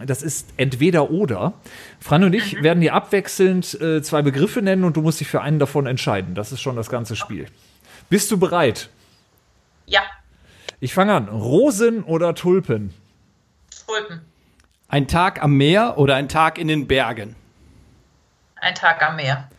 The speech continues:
Speaker 1: Joggen oder Fahrradfahren?
Speaker 2: Joggen.
Speaker 3: Weißwurst mit Kartoffelsalat oder Gänsebraten und Klöße?
Speaker 2: Weißwurst.
Speaker 3: Manche sagen ja auch Klöße, ne?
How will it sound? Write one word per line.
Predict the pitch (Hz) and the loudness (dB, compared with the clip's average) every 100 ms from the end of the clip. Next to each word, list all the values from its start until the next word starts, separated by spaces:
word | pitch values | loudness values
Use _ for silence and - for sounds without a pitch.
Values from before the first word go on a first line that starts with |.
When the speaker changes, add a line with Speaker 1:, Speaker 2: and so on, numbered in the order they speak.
| _ - - - _ 107 | _ -20 -20 -20 _ -6
Speaker 1:
Joggen | 110 120 202 254 285 254 | 2 4 4 2 -2 -4
oder | 170 160 | 2 2
Fahrradfahren? | - 220 127 90 - 76 67 101 _ _ _ _ _ _ - - _ _ _ _ _ 156 | 2 -2 -2 -6 -8 -8 -10 -16 _ _ _ _ _ _ -20 -20 _ _ _ _ _ 2
Speaker 2:
Joggen. | 170 165 139 - _ _ _ _ _ _ _ | 2 2 -8 -18 _ _ _ _ _ _ _
Speaker 3:
Weißwurst | 107 101 202 233 - 160 190 196 - | -6 -2 0 -2 -2 4 4 2 2
mit | 151 151 | 4 4
Kartoffelsalat | - 139 151 - 202 113 107 110 139 - | 0 0 2 2 2 2 -2 0 0 2
oder | 127 120 | 2 2
Gänsebraten | 117 131 175 160 131 117 127 135 139 | 2 2 4 4 2 0 0 0 -2
und | 120 120 | -4 -4
Klöße? | - 127 131 135 - - - - _ _ _ _ _ _ _ _ _ _ _ _ _ _ _ _ _ _ _ _ _ _ - | -4 -2 -2 -6 -14 -20 -20 -20 _ _ _ _ _ _ _ _ _ _ _ _ _ _ _ _ _ _ _ _ _ _ 2
Speaker 2:
Weißwurst. | 180 165 160 156 - - _ _ _ | 2 2 -6 -10 -10 -12 _ _ _
Speaker 3:
Manche | - 151 202 | -4 -4 -2
sagen | 151 180 | -4 -2
ja | 190 | -6
auch | - | -6
Klöße, | - 147 226 233 104 104 | -4 0 -2 -2 -10 -10
ne? | 117 | -12